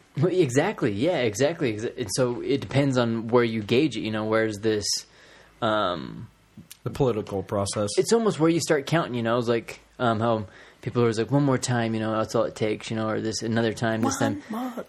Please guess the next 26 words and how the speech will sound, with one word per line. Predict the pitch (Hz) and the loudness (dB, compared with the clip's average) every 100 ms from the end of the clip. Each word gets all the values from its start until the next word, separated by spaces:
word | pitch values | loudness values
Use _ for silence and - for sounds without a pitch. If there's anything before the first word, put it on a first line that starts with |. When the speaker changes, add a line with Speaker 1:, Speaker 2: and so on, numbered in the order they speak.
| - | -12
Speaker 3:
time. | - - - | -14 -10 0
Speaker 1:
And | 127 | 2
it's | 123 185 | 4 4
always | 185 127 | 4 2
like, | 113 | 0
when | 135 | 0
do | 135 | 2
you | 131 | 2
start | 139 104 | 2 0
counting, | - 113 - 101 | 0 -2 -2 -6
you | |
know? | 98 104 | -6 -6
'Cause | 107 113 104 98 | -4 -4 -4 0
a | |
lot | 123 160 | 2 2
of | |
times | 151 113 120 | 2 2 4
you're | |
the | 147 | 4
only | 135 123 | 4 2
one | 117 | 0
keeping | 117 147 143 101 | -2 -2 -2 -2
score | - - 120 127 | -2 0 2 2
of | 107 | 0
that | 120 110 | -2 -2
shit. | - 104 | -4 -4